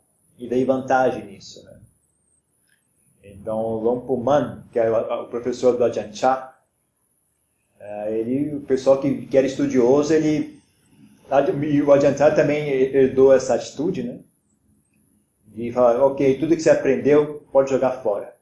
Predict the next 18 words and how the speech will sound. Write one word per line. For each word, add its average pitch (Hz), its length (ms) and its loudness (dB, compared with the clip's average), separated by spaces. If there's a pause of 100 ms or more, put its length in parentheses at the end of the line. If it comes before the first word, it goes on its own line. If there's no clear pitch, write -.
(720)
Nada, 120 500 -2
esquece - 580 0
tudo 151 160 -4
que 151 60 -6
você 151 80 0
aprendeu, 123 400 -2
começa 127 260 -6
do 131 80 -6
zero 117 300 -2
de 113 80 -12
novo. 101 320 -12
Então, 110 160 -8
às 110 100 -4
vezes, 127 240 0
vinha 135 120 -6
um 123 80 -8
monge 131 420 0
de, 104 400 -14